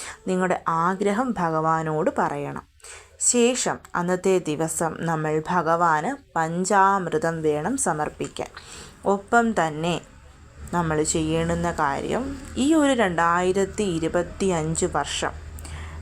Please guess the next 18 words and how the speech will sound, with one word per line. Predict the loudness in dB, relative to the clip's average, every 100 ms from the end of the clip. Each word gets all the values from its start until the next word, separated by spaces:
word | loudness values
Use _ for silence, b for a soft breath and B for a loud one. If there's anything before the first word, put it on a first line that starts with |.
| 0
നമ്മൾ | 2 6 6
ഒരുപാട് | 4 2 2 4 6 6 4
പേര്, | 4 4 2
എനിക്കറിയാം, | 0 0 0 2 0 0
തൈപ്പൂയ | 0 0 0 2 2 2
വ്രതം | 2 0 -2 -2
രണ്ടായിരത്തി | 0 2 2 0 0 0
ഇരുപത്തിയഞ്ച് | 0 -2 -2 -2 0
തുടങ്ങിയപ്പോൾ | 0 -2 -4 -4 -2
എടുത്തിട്ടുണ്ട്, | -2 0 -2 -2 -2 0
സ്കന്ദഷഷ്ഠി | 0 0 0 0 -2 0 -2 -2 0 2
വ്രതം | 2 0 -2
എടുത്തിട്ടുണ്ട്, | -2 -2 -2 -2 -4 -4 B B B -2
തുടർച്ചയായ | 4 4 4 2 6 4 4
ഷഷ്ഠി | 0 -2 0 2
വ്രതം | 2 2 2
എടുക്കുന്നവരൊക്കെയുണ്ട്. | 0 0 0 2 0 -2 -2 0 0
അപ്പം | -2